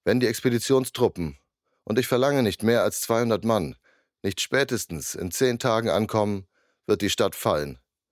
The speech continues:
Und ich habe mein Bestes für die Ehre unseres Vaterlandes getan. Lebt wohl. G G Gordon.“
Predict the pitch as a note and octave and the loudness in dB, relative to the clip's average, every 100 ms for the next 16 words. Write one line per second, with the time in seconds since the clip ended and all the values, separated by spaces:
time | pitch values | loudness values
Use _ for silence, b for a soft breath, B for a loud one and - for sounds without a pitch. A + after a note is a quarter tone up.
0 | _ _ _ _ _ - G2 B2+ - A#2 | _ _ _ _ _ -8 -2 -2 0 -2
1 | G2+ G#2+ G2 F#2+ A#2+ - A#2 - G2+ F2+ | 0 2 2 4 2 0 -4 -2 0 2
2 | G2 G#2+ F#2+ E2+ F2 E2 G#2 F#2 G2+ F2+ | 2 2 0 0 -2 -2 -2 0 0 0
3 | E2+ - F2+ F#2 C#2 - _ _ _ _ | -2 -6 -4 -2 -2 -6 _ _ _ _
4 | _ _ _ _ G#2 A2 - E2+ A1 - | _ _ _ _ 0 0 2 0 0 -6
5 | _ _ _ _ _ _ - G#2+ G#2+ G#2 | _ _ _ _ _ _ -4 0 2 0
6 | G2+ G2+ G2 F#2+ - _ F#2+ F2 C2 C2 | 0 0 0 -4 -12 _ 0 2 0 -6